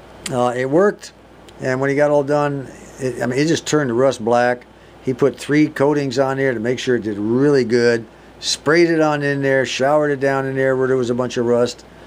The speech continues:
And he said, you know, it works so well that, uh, looking at, you know, talking to his viewers, he said, "This solves the rust problem to the point that you will never have to worry about it as long as you own the car."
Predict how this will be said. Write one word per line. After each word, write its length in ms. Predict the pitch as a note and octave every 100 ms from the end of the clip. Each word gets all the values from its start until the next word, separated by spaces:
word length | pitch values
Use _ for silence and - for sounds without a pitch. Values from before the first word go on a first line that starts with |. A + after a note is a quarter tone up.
| - - - - - -
And 400 | C3+ C#3 C#3 C3+
he 140 | C#3
said, 260 | B2+ C#3 A#2+
you 80 | C3+
know, 240 | D3+ C#3+
it 60 | B2
works 240 | C#3 -
so 100 | B2+
well 360 | A#2+ C3+ C#3+ B2+
that, 240 | A2+ A2 - - - - - - A#2+
uh, 60 |
looking 420 | A2+ B2 C3+ B2+
at, 100 | B2
you 100 | C#3
know, 100 | B2
talking 340 | A2+ C3+ B2+ B2+
to 80 | B2
his 140 | A2+
viewers, 500 | B2 F3 E3+ D#3+ B2+
he 100 | C#3
said, 320 | - C3 A#2+ - - - - - - - B2+
"This 220 | F#3 F3+
solves 480 | - E3+ E3+ E3 C#3
the 80 |
rust 300 | C3+ D3 C#3+
problem 500 | - C#3 C3+ B2+ B2+ - - - - - - -
to 100 | B2
the 60 |
point 440 | A2 - C#3 C3 A#2
that 180 | A2+ - - -
you 160 | C#3 C3
will 100 | A#2+
never 320 | B2+ C#3+ C3
have 160 | C3+
to 100 | C3
worry 220 | B2 C3 C3
about 300 | B2 B2+ B2+
it 80 |
as 160 | A2 G2+
long 260 | B2 B2+ G#2+
as 140 | F#2
you 200 | E3+ C3
own 140 | G2+
the 80 | G2
car." 360 | F#2 F#2+ F#2+